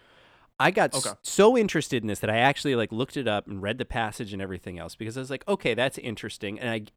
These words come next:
Speaker 1: guarantee you a misinterpretation of what that thing was actually about.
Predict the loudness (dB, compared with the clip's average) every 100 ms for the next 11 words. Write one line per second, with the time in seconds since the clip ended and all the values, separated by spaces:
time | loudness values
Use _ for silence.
0 | -12 -2 0 2 0 -2 -2 0 0 -2
1 | -4 -6 -6 -6 -6 -4 -4 -6 -10 -10
2 | -10 -10 -8 -8 -8 -8 -10 -8 -6 -2
3 | -2 -4